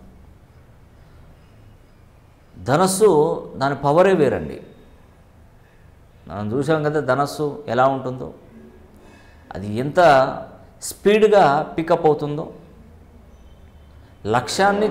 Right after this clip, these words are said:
ఛేదించడంలో ధనస్సు రాశి అనేది కూడా చాలా గొప్పదండి. మనం ఏ లక్ష్యాన్ని పెట్టుకుంటే ఆ లక్ష్యం తొందరగా నెరవేరుస్తుంది. గురి తప్పకుండా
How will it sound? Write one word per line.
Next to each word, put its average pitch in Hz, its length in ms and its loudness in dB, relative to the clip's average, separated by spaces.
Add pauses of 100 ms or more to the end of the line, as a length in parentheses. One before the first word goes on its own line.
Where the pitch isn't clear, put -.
(120)
ఛేదించడంలో 170 800 0 (420)
ధనస్సు - 320 -2
రాశి 165 300 2
అనేది 143 200 -8
కూడా 165 180 -2 (600)
చాలా 143 180 4
గొప్పదండి. 107 560 -2 (520)
మనం 107 160 -6 (140)
ఏ 151 140 6
లక్ష్యాన్ని 170 460 0
పెట్టుకుంటే 160 300 -2
ఆ 156 140 4
లక్ష్యం 170 260 -8 (480)
తొందరగా 190 460 0
నెరవేరుస్తుంది. 104 640 -4
గురి 180 220 4
తప్పకుండా 170 500 -2